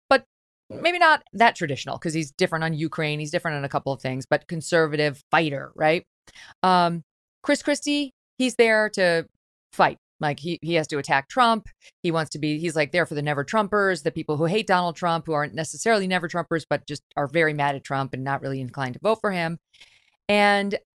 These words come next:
I think Mike Pence has a role out there. I think Mike Pence is helping the country work out the conscience around January sixth.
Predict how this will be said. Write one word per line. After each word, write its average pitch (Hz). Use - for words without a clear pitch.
I 269
think 233
Mike 202
Pence 294
has 233
a 214
role 180
out 123
there. -
I 294
think 339
Mike 226
Pence 190
is 170
helping 180
the 147
country 151
work 139
out 131
the -
conscience 127
around 127
January 127
sixth. -